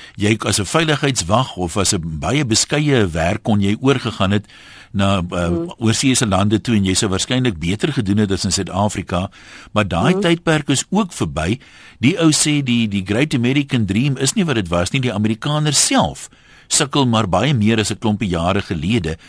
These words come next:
Speaker 1: So die, die, dis nie of jy meer met oop arms ontvang word sommer deur die bankie. Dis moeiliker om te gaan en vir die Amerikaners self is dit moeiliker om te floreer daar waar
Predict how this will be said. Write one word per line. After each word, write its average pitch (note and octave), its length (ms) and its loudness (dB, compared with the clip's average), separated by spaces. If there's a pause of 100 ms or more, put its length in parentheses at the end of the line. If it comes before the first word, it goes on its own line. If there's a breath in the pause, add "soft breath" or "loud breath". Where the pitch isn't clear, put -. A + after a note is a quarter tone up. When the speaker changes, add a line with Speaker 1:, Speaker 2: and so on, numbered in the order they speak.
(200 loud breath)
Speaker 1:
So B2+ 200 2
die, A2 300 2
die, G2+ 180 0
dis G2 240 0
nie A3 120 0
of C#3 100 -4
jy A2+ 140 2
meer G2 320 0
met A2 160 0
oop C#3+ 200 2
arms A2+ 380 -2
ontvang C3 460 -2
word E2 380 -6 (320 soft breath)
sommer C3 280 2
deur G2 180 4
die D3+ 100 0
bankie. G2 320 0
Dis G2 140 -4
moeiliker D3 500 2
om A#2 100 -2
te - 100 -4
gaan C3+ 340 -2 (400 loud breath)
en A#2+ 380 2
vir B2 100 -4
die A2 80 -2
Amerikaners C#3 600 0
self F3 260 2
is G#2 80 -2
dit G#2+ 100 0
moeiliker G#2 400 0
om G2 140 -2
te F#2+ 140 -2
floreer G2+ 520 0
daar F#2 240 0
waar F2+ 260 -2